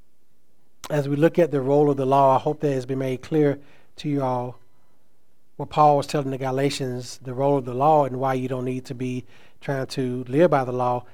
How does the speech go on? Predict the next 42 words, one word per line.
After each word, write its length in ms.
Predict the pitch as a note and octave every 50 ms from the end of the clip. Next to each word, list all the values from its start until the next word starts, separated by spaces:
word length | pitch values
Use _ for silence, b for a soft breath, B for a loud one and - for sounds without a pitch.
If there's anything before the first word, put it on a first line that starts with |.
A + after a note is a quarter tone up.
| b b b -
and 120 | C#3+ C3
trying 280 | - - C#3+ C3+ C3+ C3
to 80 | C3
tell 300 | - - - C#3 C3+ C3
the 100 | A#2+ B2
Gentiles 500 | A2+ A2+ C#3 D3 D3 - C3+ B2+ B2 A#2+ -
to 100 | - -
live 200 | A#2+ B2 A#2+ G#2+
by 140 | A#2+ A#2+ A#2
the 80 | A#2+
law. 280 | A#2 A#2 A#2 A#2 A#2 - - - - - - - - - - - - - - - - - - - - - - - - - - - - - - - -
I 60 | C#3+ D3
want 140 | E3 D#3+
to 60 | D3+ D3
land 220 | D#3 D#3+ D#3+ D3+
the 40 | D3+
plane 300 | - D#3 D3+ D3 D3 C#3+
here 120 | D3 D3
by 160 | C#3 C#3 C3
saying 320 | B2+ - - C#3 C3 C3 B2+
this. 400 | C3 B2+ B2 A#2+ - - - - - - - - - - - - - - - - - - - - - - - - - - - - - - - - - - - - - - - - - - - - -
The 80 | D3 C#3+
message 360 | C3+ C#3+ E3+ F#3+ F#3 F3 D#3+ E3+
of 80 | E3
hope 200 | - F#3 F3+ F3 -
to 80 | E3
those 280 | D3 D#3+ D#3+ D#3+ D3+ -
who 100 | E3 D#3+
are 140 | D#3 D3 C#3+
in 60 | C#3
Christ 260 | - D3+ C#3+ C#3 -
Jesus 180 | D3 D3 C#3 C#3
by 180 | C#3+ C3+ C3
faith, 360 | - - D3+ C#3+ C#3 C3+ - - - - - - - - - - - -
one 160 | - D3+ C#3+
of 20 | C#3
the 60 | C3+
greatest 400 | B2 C#3+ D#3 D#3+ D#3 D#3 C#3 -
ones 500 | D3 D3+ D3+ D3 C#3+ C#3 C3 C3 B2+ -
is 400 | C#3 C3+ B2+ B2 B2 B2 - - - - - - - -
Romans 480 | C#3 C#3 D3+ D#3 D3+ C#3+ C3+ B2 A#2+
one, 520 | B2 B2+ C3+ D3 D3+ D#3 D#3 D#3 D#3+ D#3+